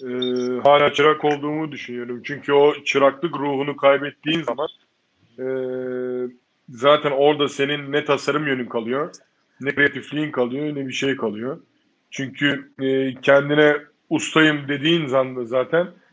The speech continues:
bence bizim meslekte, e, bittiğinin göstergesidir.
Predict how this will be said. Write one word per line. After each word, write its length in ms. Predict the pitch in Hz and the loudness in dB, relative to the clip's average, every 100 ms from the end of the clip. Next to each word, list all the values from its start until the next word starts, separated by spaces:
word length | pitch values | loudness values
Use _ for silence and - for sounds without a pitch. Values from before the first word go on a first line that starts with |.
| _ | _
bence 200 | 143 143 | 0 0
bizim 240 | 139 143 156 | -4 -4 -4
meslekte, 640 | 135 - 135 120 165 180 185 _ _ _ - | -4 -4 -4 -4 -2 -2 -4 _ _ _ -12
e, 80 | 131 131 127 127 127 127 127 127 123 | -8 -4 -4 -4 -4 -4 -4 -6 -6
bittiğinin 460 | 135 - 139 143 156 | -12 -4 0 0 4
göstergesidir. 840 | 139 - 135 131 131 - 120 160 | 4 6 4 4 0 -2 -4 -4